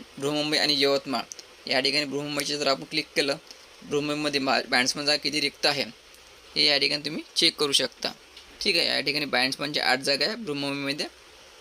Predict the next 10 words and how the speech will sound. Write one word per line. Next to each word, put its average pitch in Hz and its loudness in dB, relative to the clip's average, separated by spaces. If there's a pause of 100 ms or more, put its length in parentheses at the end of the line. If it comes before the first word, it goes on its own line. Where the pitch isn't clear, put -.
(880)
ठीक 196 2
आहे, 165 4
आणि 143 4
कॅटेगरीच्या 135 2
पण 151 -4
जागा 139 0
या 131 2
ठिकाणी 131 0 (560)
दिलेल्या 143 2
आहे. 123 -4